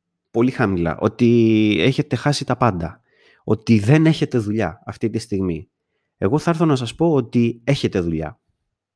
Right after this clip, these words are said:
Η νέα σας δουλειά είναι να βρείτε δουλειά. Οπότε θα απασχοληθείτε με αυτό.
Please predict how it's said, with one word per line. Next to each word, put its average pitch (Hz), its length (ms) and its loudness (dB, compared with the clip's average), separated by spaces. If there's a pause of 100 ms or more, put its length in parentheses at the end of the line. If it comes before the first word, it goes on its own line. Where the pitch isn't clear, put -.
(460)
Η 107 60 2
νέα 143 180 4
σας 127 200 -2
δουλειά 113 580 0 (300)
είναι 120 220 0
να 113 140 2
βρείτε 107 480 0
δουλειά. 85 520 0 (760)
Οπότε 143 300 0
θα 147 100 -2
απασχοληθείτε 120 640 -2
με 139 100 -4
αυτό. - 480 -8